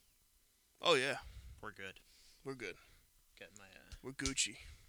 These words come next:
Speaker 2: get my second tomorrow.
Speaker 1: Yeah?
Speaker 2: Yeah, so I could do anything.
Speaker 1: Best of luck on the upcoming play.
Speaker 2: Yeah,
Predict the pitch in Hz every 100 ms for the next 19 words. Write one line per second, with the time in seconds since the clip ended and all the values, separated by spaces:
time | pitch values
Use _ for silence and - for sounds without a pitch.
0 | - - - - 127 - - 120 - 107
1 | 131 - - 123 135 - - - - 95
2 | 131 120 117 113 113 123 131 - - -
3 | - - - _ - 131 - 127 123 -
4 | 123 127 - 143 127 131 131 131 - -
5 | - - - - - - -